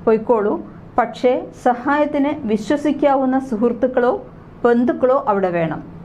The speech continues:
അല്ലാതെ യു കെ അല്ലെങ്കിൽ വിദേശ രാജ്യങ്ങളിൽ സ്വർണം വിളയുമെന്നും എളുപ്പത്തിൽ അത് കൊയ്തെടുക്കാമെന്നും കരുതി ആരും സ്വന്തം നാട് വിട്ട് പോകരുത്. നാട്ടിലുള്ളതെല്ലാം വിറ്റുപെറുക്കി അച്ഛനും അമ്മയ്ക്കും ബന്ധുക്കൾക്കും വലിയ പ്രതീക്ഷകൾ നൽകി പുറപ്പെട്ടു പോകുന്ന നമ്മുടെ കുട്ടികൾ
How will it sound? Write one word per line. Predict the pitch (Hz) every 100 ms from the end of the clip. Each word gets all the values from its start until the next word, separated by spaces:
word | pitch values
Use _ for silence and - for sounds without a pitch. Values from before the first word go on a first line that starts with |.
| - - - - -
അല്ലാതെ | 254 311 302 233 220 233
യു | 220 233 262 311
കെ | 320 294
അല്ലെങ്കിൽ | 262 269 269 277 -
വിദേശ | 220 233 269 302
രാജ്യങ്ങളിൽ | 294 262 247 247 226 226 233 -
സ്വർണം | 247 233 262 302
വിളയുമെന്നും | 277 240 233 226 208 233 - - - -
എളുപ്പത്തിൽ | 226 277 277 330 330 294
അത് | 254 254
കൊയ്തെടുക്കാമെന്നും | 240 233 294 277 277 262 247 233 226
കരുതി | 214 202 214 233 226
ആരും | 233 285 311 277 - -
സ്വന്തം | 233 240 269 254
നാട് | 214 214
വിട്ട് | 214 208 233 -
പോകരുത്. | 214 226 233 185 139 - - - - - -
നാട്ടിലുള്ളതെല്ലാം | 220 240 254 302 269 262 277 285 294 294
വിറ്റുപെറുക്കി | 254 - 277 269 254 247 247 -
അച്ഛനും | 220 294 294 285
അമ്മയ്ക്കും | 247 254 254 269
ബന്ധുക്കൾക്കും | 240 226 262 277 262 269 247
വലിയ | 233 240
പ്രതീക്ഷകൾ | 247 190 220 247 349 277
നൽകി | 254 247 240
പുറപ്പെട്ടു | 240 226 220 254 285
പോകുന്ന | 262 247 247
നമ്മുടെ | 233 208 233 262
കുട്ടികൾ | 254 202 214 196